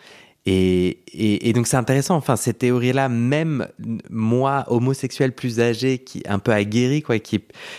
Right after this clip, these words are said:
qui suis plus, euh, dans cette question-là de pourquoi je suis gay, ben, je vois que mon cerveau a quand même certaines histoires ancrées,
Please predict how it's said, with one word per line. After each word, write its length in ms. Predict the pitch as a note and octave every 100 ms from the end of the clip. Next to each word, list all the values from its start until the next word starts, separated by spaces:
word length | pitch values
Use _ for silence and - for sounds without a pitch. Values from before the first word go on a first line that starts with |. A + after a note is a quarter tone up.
| -
qui 120 | -
suis 280 | B2 - C3+
plus, 580 | - - F3+ F#3 G#3 F#3+
euh, 200 | B2+ A2+ A2
dans 180 | G#2+ A#2
cette 320 | - A2+ -
question-là 580 | - C3+ - C#3+ C#3+ D#3
de 80 | A#2
pourquoi 260 | - A2 A#2+
je 60 |
suis 180 | - A2
gay, 280 | G2 B2 G3+ - - - -
ben, 80 | F#2
je 140 | F#2
vois 420 | F2 G2+ C3+ D#3+
que 360 | - - A#2+ A#2+
mon 160 | G#2+
cerveau 300 | G2+ G#2+ B2
a 100 | D3
quand 100 | -
même 140 | A#2+ B2+
certaines 480 | - B2+ - A2+ G#2+
histoires 480 | G2+ - C3 A#2 -
ancrées, 560 | A2 A2 - B2 A#2